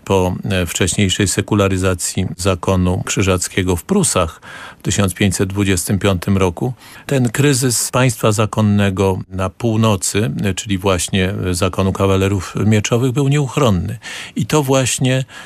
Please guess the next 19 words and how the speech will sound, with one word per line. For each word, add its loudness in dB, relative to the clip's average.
budziło 2
naturalny 0
apetyt -2
sąsiadów, 0
czyli -2
Szwedów, -2
panujących 0
także -2
nad 0
Finlandią 2
wtedy, 0
Duńczyków, 0
którzy -2
starali 0
się -2
w -12
konkurencji 0
ze 2
Szwedami. 0